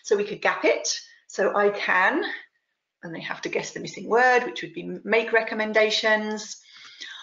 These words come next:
Or, um, you could put them, <laughs> and they have to, uh,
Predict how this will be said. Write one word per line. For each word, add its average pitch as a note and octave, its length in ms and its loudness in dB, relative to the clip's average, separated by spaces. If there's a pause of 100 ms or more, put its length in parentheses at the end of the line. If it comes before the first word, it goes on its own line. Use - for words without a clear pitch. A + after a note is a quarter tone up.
(160)
Or, G3 460 6
um, F#3 300 4
you G3+ 100 -2
could F#3 240 -2
put - 200 2
them, F#3+ 260 0
<laughs> - 240 -2
and G#3 80 0
they G3 60 -2
have - 300 -4
to, F#3+ 260 2
uh, - 180 0